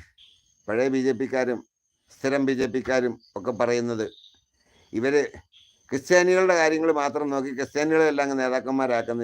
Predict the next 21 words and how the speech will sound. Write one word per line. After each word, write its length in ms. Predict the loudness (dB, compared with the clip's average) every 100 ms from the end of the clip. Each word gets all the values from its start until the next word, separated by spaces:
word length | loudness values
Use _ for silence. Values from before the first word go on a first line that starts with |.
| -4
ഞങ്ങൾക്ക് 260 | -4 -2
ആർക്കും 240 | -2 -2 -2
ഒന്നും 180 | -4 -2
തരുന്നില്ലെന്നൊക്കെയാണ് 840 | -2 -2 -4 -4 -8 -8 -8 -10 -14 _ _ -6
പ്രാദേശികമായിട്ട് 720 | -2 0 -2 -2 -2 -2 -2
ചില 140 | 0 0
ബി 120 | 0
ജെ 60 | -2
പിക്കാരൊക്കെ 400 | -2 -2 -2 -2
പറയുന്നത്. 460 | -6 -6 -6 -12 -14
സത്യമാണോ 480 | -12 -4 -2 0 0
ഇല്ലയോ 220 | -2 -2
എന്നൊക്കെ 280 | -2 -2 -2 -4 _ -6
അവർക്കേ 300 | -6 -2 -2
അറിയുള്ളൂ, 280 | -2 -6 -6
എനിക്കറിയില്ല. 500 | -6 -6 -6 -8 -14 -20 _ _ _ _ _ _ _ _ _ _ _ _ _ _ -20 -20 _ _ _ -20 -20 _ _ _ _ _
പക്ഷേ 160 | 0 4 6
ഹിന്ദുക്കളുടെ 420 | 4 4 4 4
മൊത്തം 300 | 4 2 2
ക്വട്ടേഷൻ 400 | 2 2 2 2
ഏറ്റെടുത്തിട്ട് 540 | 0 0 0 0 0